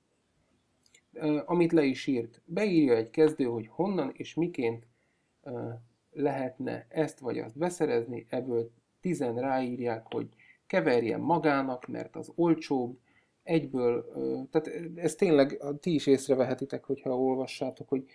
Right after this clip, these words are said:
tíz komment után, ö, mindig arra lyukadunk ki, hogy rendeljél a Fastechről egy mehamodot, mert az olcsó, ráraksz egy kájfunt, és keverd magadnak.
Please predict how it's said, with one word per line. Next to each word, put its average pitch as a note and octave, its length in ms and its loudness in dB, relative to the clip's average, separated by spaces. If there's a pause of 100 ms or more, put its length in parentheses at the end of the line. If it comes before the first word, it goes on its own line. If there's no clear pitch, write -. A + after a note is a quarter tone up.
(260)
tíz G#3 260 0
komment C3+ 460 0
után, F3+ 440 -2 (340)
ö, C3 320 -2 (120)
mindig E3 480 2
arra B2+ 240 8
lyukadunk A#2+ 540 0
ki, F#3+ 260 -2 (120)
hogy - 320 -2 (400)
rendeljél B2+ 580 4
a - 60 -2
Fastechről - 640 -4
egy A#2 100 -8
mehamodot, B2 560 -4
mert - 160 -14
az - 100 -12
olcsó, F3 360 2
ráraksz C3+ 380 0
egy - 140 -6
kájfunt, D#3 500 0
és A2 140 -4
keverd A#2 380 0
magadnak. G#2+ 600 -10